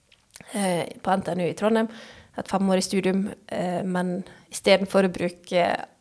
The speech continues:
all tida på å, eh, være kreativ og finne opp et ny, en ny stol, eller hvordan man skal lage beinet til en stol, så, eh,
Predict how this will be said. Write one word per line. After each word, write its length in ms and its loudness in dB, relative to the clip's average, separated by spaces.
all 640 -2
tida 320 2
på 120 2
å, 280 2
eh, 200 -6
være 100 0
kreativ 520 4
og 80 -4
finne 280 2
opp 260 -4
et 140 -4
ny, 380 -2
en 80 4
ny 80 6
stol, 580 6
eller 200 4
hvordan 260 -6
man 140 -2
skal 160 -2
lage 260 2
beinet 380 0
til 180 -4
en 80 -2
stol, 340 -4
så, 300 0
eh, 300 -2